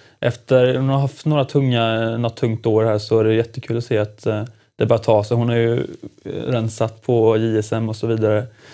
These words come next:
eh, tidigare, men haft, eh, som jag sa, något tungt år här. Så det är kul att hon börjar visa form här nu igen. Vet hon har gjort lite justeringar i sitt spel och så vidare. Eh, hon har spelat väldigt flackt innan, men nu försöker hon, eh,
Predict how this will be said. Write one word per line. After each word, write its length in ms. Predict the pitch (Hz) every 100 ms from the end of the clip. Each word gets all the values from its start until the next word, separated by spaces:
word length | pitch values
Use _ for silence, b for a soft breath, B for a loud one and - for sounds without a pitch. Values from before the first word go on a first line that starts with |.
| B B -
eh, 340 | 117 113 113 107
tidigare, 600 | 131 120 113 110 113 117
men 220 | 117 117
haft, 520 | 117 110 - - -
eh, 840 | 113 110 107 107 107 107 104 -
som 160 | 110 113
jag 80 | 104
sa, 280 | 104 113 117
något 240 | 117 -
tungt 340 | 110 117 123
år 160 | 110 -
här. 100 | -
Så 120 | -
det 60 | 113
är 40 |
kul 200 | 120 113
att 120 | 113 -
hon 280 | 110 104 - b b
börjar 220 | 139 135
visa 400 | 127 139 - 120
form 360 | 113 139 110 123
här 120 | 135
nu 120 | 123
igen. 380 | 113 110 117 113 127
Vet 160 | 120
hon 100 | 123
har 80 | 120
gjort 180 | 120 120
lite 160 | 117 120
justeringar 460 | 135 - 123 113 113
i 40 |
sitt 160 | 113 -
spel 280 | - 107
och 60 | 107
så 100 | 123
vidare. 320 | 123 110 107 - B B B -
Eh, 60 | 113
hon 160 | 113 113
har 80 | 110
spelat 240 | - 110
väldigt 160 | 113 -
flackt 380 | - 117 - 131
innan, 220 | 113 110
men 120 | 113
nu 80 | -
försöker 280 | - 123 117
hon, 140 | 113 120 -
eh, 320 | - -